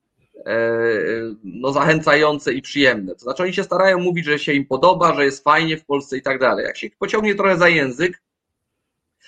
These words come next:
to może się nie spotykają z przemocą fizyczną zbyt często, ale z głupimi zaczepkami, słowami, jakimiś takimi, zwłaszcza jeśli mają ciemniejszy kolor skóry, tutaj dodajmy od razu,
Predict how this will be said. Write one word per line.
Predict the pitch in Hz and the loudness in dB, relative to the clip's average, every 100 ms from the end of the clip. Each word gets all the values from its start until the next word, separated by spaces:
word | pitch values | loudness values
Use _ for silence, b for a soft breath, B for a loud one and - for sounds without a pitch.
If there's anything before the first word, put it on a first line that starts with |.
| B B B - | B B B -10
to | |
może | 202 226 240 | -4 2 2
się | 240 | 0
nie | 226 | -6
spotykają | 226 220 247 403 440 302 | -6 -6 -2 0 0 0
z | - | 0
przemocą | 220 196 190 180 175 | 2 2 2 0 0
fizyczną | 185 185 180 165 139 | 2 2 2 0 -2
zbyt | 131 131 - | -2 -8 -4
często, | 127 104 101 _ _ _ _ _ _ _ _ _ _ _ _ - | -2 -2 -8 _ _ _ _ _ _ _ _ _ _ _ _ 0
ale | 156 170 147 | 4 6 4
z | 123 | 0
głupimi | 143 127 127 | -12 -8 -2
zaczepkami, | 113 127 - 131 135 131 123 | -2 -2 -4 0 2 0 -4
słowami, | - 113 107 120 120 120 117 113 _ _ _ _ _ - | -4 0 4 4 4 -2 -2 -4 _ _ _ _ _ -10
jakimiś | 113 - 120 113 | -10 -6 -6 -4
takimi, | 110 - 120 120 117 110 _ _ _ _ _ _ _ _ _ _ _ _ _ _ _ | -6 -4 -4 -2 -2 -6 _ _ _ _ _ _ _ _ _ _ _ _ _ _ _
zwłaszcza | 139 165 180 160 | 0 2 2 2
jeśli | 151 156 | 0 0
mają | 147 143 135 | 0 2 0
ciemniejszy | 143 139 139 - | -2 0 -2 -2
kolor | - 120 - | -2 0 -2
skóry, | - 120 104 | -4 -4 -4
tutaj | - 101 101 | -8 -10 -8
dodajmy | 101 92 90 | -4 -4 -4
od | 90 | -6
razu, | 101 78 - | -4 -4 -6